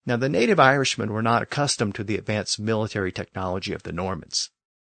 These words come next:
Strongbow's forces had armor and helmets, and they fought on horseback.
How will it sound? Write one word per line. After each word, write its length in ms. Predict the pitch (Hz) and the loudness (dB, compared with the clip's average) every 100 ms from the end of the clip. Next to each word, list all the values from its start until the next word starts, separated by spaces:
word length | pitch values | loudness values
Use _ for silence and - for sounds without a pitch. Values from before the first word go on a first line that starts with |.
| _ | _
Strongbow's 600 | _ - 165 175 190 160 - | _ 2 2 2 0 -2 -2
forces 520 | 123 117 - 117 107 | 0 0 0 -2 -2
had 240 | 110 90 - - | -2 -2 -4 -2
armor 380 | 117 110 92 | -2 -2 -4
and 140 | 90 - | -12 -10
helmets, 600 | - 123 98 - - - _ _ _ | -2 0 0 -2 -4 -4 _ _ _
and 100 | - | -6
they 120 | 101 104 | -6 -6
fought 360 | - 127 117 | -2 0 0
on 140 | 98 95 | -2 -4
horseback. 720 | 113 120 - - - - | -2 -2 -2 -8 -10 -16